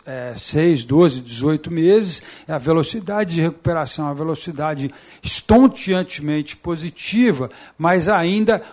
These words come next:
muito longe de qualquer promoção de desenvolvimento econômico que a gente possa enxergar. Nós não estamos vendo crescer a produtividade, nós não estamos vendo ainda crescer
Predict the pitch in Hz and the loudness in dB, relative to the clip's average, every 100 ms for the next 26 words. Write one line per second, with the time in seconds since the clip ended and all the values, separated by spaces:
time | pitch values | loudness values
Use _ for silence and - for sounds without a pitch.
0 | _ - 147 170 214 277 277 202 170 170 | _ -6 2 8 10 10 8 4 6 8
1 | 185 170 175 151 - 160 - 165 170 165 | 8 4 0 -6 -6 -6 -6 -6 -4 -2
2 | 156 - 160 151 143 139 147 151 143 151 | -4 -4 -6 -6 -8 -8 -6 -6 -4 -4
3 | 151 - 151 143 143 139 160 143 - _ | -6 -6 -4 -4 -4 -6 -8 -10 -12 _
4 | 156 131 156 - 156 143 160 - 175 143 | -8 -6 -6 -4 -4 -4 -6 -6 -4 -4
5 | 131 120 - - - 143 160 147 175 175 | -4 -8 -10 -20 -8 -4 -4 0 0 -2
6 | 123 156 165 - 165 139 - 175 175 156 | -2 -4 -4 -4 -4 -4 0 0 2 -2
7 | 147 139 151 135 120 143 170 156 151 143 | -4 -8 -10 -10 -8 -6 -6 -6 -8 -8
8 | 135 160 143 143 156 143 147 156 147 147 | -8 -8 -6 -4 -4 -4 -4 -6 -8 -8
9 | 139 - 170 180 | -8 -6 0 0